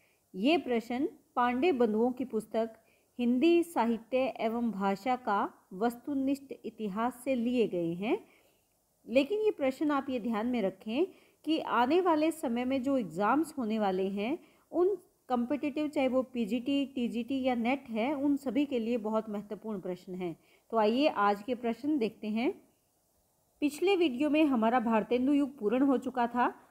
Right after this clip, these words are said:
आज हम द्विवेदी युग करेंगे। द्विवेदी युग को जागरण सुधार काल भी कहा गया है और इसके साथ-साथ इसे हिंदी साहित्य का गान,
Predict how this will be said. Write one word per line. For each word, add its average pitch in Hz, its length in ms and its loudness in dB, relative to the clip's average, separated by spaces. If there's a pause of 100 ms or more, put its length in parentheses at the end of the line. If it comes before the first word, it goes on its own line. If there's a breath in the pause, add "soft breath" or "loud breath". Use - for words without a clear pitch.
(200 soft breath)
आज 285 260 6
हम 302 280 0
द्विवेदी 233 440 -2
युग 233 340 -2
करेंगे। 185 440 0
द्विवेदी 240 500 0
युग 285 180 2
को 285 160 0
जागरण 220 540 0
सुधार 214 460 0
काल 208 320 2
भी 220 220 2
कहा 247 300 0
गया 226 260 2
है 269 280 2 (300 loud breath)
और 302 140 4
इसके 339 420 -2
साथ-साथ 269 520 0 (160)
इसे 285 300 -2
हिंदी 240 500 2
साहित्य 233 560 -2
का 247 260 0
गान, 220 520 0